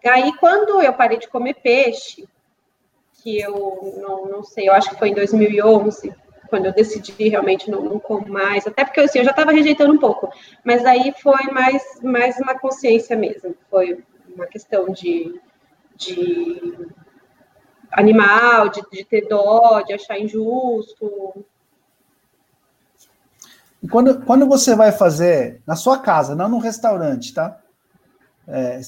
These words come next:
Speaker 2: quando você vai preparar um prato, porque eu começo pela, eu, eu vejo o que tem de proteína, eu via, né, o que tinha de proteína e começava, "Ah, esse frango aqui eu vou fazer assim, assado", né? Isso, na sua cabeça, sempre foi diferente, sempre começou pela legu-, pelo
Speaker 1: É.
Speaker 2: legumes, pela verdura.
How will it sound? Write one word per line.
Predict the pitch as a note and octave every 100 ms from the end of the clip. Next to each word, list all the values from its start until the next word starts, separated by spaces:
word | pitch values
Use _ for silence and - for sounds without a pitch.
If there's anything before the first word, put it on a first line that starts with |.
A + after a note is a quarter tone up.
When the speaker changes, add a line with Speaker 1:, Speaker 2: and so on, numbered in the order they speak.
| -
Speaker 2:
quando | F3+ F3+
você | G#3
vai | G#3+
preparar | G#3+ G#3+ G3+ G3+
um | F#3+
prato, | G3 D#3 - - A2+ - _ _ _ _ -
porque | D3+ G3
eu | G#3+
começo | B3 A3+ B3 -
pela, | A#3+ A#3+ A#3
eu, | F#3 F#3
eu | F3+ F3
vejo | G#3 A3
o |
que | G#3+ G#3
tem | A3+
de | G#3+ -
proteína, | A3+ A3 G#3+ E3 E3+ G#3 F4 -
eu | D#3+
via, | C3+ E3 G#3 D#3+
né, | E3
o |
que | E3 -
tinha | D#3+
de | D#3+
proteína | F#3 F#3 F#3 G#3
e | A#3+
começava, | C#4 D#4+ - G3+ E3 F#3+
"Ah, | G3 C3+ - _ _
esse | F3 -
frango | F#3+ G3 G#3+ G#3+
aqui | F#3+ G#3+
eu |
vou | G#3+
fazer | A3 G3+ G3
assim, | G3+ G3+ G#3+
assado", | G#3+ - E3 C3 C3+
né? | D#3 - _ _ _ _ _ -
Isso, | A3 B3+ - A3
na | F#3+
sua | - C4
cabeça, | B3+ G#3+ A3+ C4
sempre | B3+ C#4 -
foi | - D4+
diferente, | D4+ - B3+ G3 D3 C3+ -
sempre | G#3 A#3+
começou | - C4 A#3+ B3
pela | A#3+ A3+
legu-, | A3 F3+ D#3 F#3+
pelo | - F#3+ F#3
Speaker 1:
É. |
Speaker 2:
legumes, | E3+ D#3 A#3 A3
pela | - G#3
verdura. | F#3+ F3+ E3+ D3 A#2+